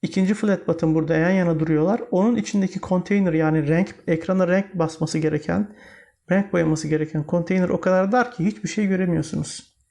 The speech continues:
Şimdi bu gibi durumlarda row'un içindeki kardeşler böyle ekrana olabildiğince yayılsa ve biz onları görebilsek fena olmaz.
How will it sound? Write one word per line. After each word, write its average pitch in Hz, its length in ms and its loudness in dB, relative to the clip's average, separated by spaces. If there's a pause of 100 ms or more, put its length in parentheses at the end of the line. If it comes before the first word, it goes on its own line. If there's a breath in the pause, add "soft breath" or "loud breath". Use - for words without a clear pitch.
(760 loud breath)
Şimdi 196 440 0
bu 214 100 2
gibi 214 220 0
durumlarda 220 720 2 (140)
row'un 180 320 2
içindeki 202 520 -2
kardeşler 185 680 0
böyle 180 160 2
ekrana 190 460 0
olabildiğince 175 680 0
yayılsa 170 480 2
ve 160 140 0
biz 156 120 0
onları 165 280 0
görebilsek 170 760 -2 (580 soft breath)
fena 190 420 0
olmaz. 165 560 -2